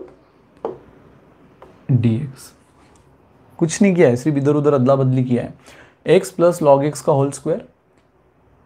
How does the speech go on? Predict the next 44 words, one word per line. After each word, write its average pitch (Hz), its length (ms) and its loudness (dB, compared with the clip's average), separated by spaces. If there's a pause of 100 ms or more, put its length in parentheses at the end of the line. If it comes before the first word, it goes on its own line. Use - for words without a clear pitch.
(360)
into, 147 360 2 (1040)
into, 139 320 0 (220)
ये 160 220 4 (100)
into 175 180 -2
ये 190 120 2
लिखो, 185 220 0
two 185 220 0
into 185 200 -2
five 180 200 2
लिखो 185 160 0
या 185 80 2
five 175 220 -2
into 175 180 -4
two 180 60 0
लिखो, 175 200 0
एक 160 100 0
ही 160 60 -2
बात 160 200 2
है। 175 100 -6 (300)
So - 120 -4
ये 143 140 2
as 165 180 4
it 165 120 -4
is 190 200 -4
into 156 480 -2
ये 151 240 0 (120)
function 165 380 -4
upon 123 340 -8
x। - 140 -20 (280)
अब 120 120 2
देखो, 135 280 2 (240)
अगर 131 320 2
मैं 151 220 0 (180)
x 147 220 -10
plus 147 280 -2
log 127 380 2
x - 120 -12
के 151 140 -4
जगह 117 400 0 (280)
t 170 200 0
कर 131 160 2
दूँ, 117 220 -4 (540)
तो 131 80 -2
taking 135 400 0